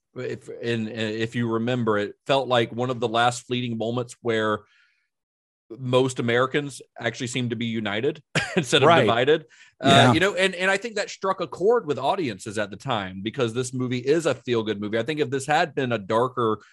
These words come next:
Speaker 1: you know, movie like the,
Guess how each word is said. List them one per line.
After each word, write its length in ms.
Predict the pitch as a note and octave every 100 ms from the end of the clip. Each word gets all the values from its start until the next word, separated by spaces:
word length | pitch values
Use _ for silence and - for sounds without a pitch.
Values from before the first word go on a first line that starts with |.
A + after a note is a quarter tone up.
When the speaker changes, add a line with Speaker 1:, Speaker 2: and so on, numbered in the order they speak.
| _ _
Speaker 1:
you 100 | -
know, 120 | A#2+ G#2
movie 400 | A#2 B2+ A2+ A2
like 400 | G#2+ B2 B2 - _ _ _ _ _ -
the, 320 | A2 A#2